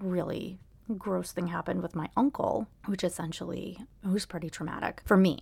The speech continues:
And clearly it wasn't for him. But, um, we were waiting for some appliances to show up to my apartment. And we were just sitting there and, I don't know, I,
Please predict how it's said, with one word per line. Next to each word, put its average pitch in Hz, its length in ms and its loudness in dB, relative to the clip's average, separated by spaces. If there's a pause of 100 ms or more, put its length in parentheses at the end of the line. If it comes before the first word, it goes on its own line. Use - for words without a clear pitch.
(520)
And 151 400 -8 (180)
clearly - 480 -6
it - 100 -12
wasn't - 280 -10
for - 80 -8
him. 170 380 -6 (480)
But, 160 260 0
um, 156 300 -4 (180)
we 185 160 2
were 175 400 4 (180)
waiting 185 540 0
for 180 120 -4
some 165 220 -4
appliances 165 720 -4
to - 160 -12
show 160 200 -2
up - 100 -4
to - 120 -8
my 151 100 -4
apartment. - 520 -6 (960)
And 156 540 -2 (800)
we 185 160 4
were 170 160 2
just 165 180 -2
sitting 170 300 0
there 151 360 -2
and, 156 480 -4 (480)
I 214 140 4
don't 175 140 2
know, 156 320 -4
I, 202 80 -8